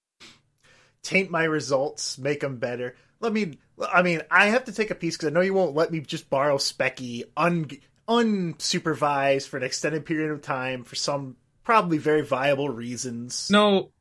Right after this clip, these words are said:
Speaker 2: see, I'm not worried about Specky being unsupervised. I'm worried about you being unsupervised with pieces of Specky.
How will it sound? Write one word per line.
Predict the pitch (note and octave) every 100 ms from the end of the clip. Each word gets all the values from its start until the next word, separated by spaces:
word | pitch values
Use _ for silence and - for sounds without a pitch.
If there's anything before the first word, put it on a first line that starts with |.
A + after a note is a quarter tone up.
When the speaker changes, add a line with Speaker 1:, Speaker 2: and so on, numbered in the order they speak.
| _ -
Speaker 2:
see, | - A3 F#3+ -
I'm | A3+
not | C4+ A3+
worried | G3 G3 D#3
about | D3 C3+ B2
Specky | - - A3+ - C#3
being | B2 B2+ B2
unsupervised. | B2+ C#3+ C#3 C#3+ C3 B2 C3 -
I'm | D#3+ G3+
worried | A3 G#3 F3+
about | F3 E3
you | D3 F3 G3
being | D3+ D#3
unsupervised | C#3+ D#3 D3+ - F3 D3+ C#3+ C3 B2+ -
with | C#3+
pieces | - E3+ D3+ C#3 C3
of |
Specky. | - - D#3+ D3+ -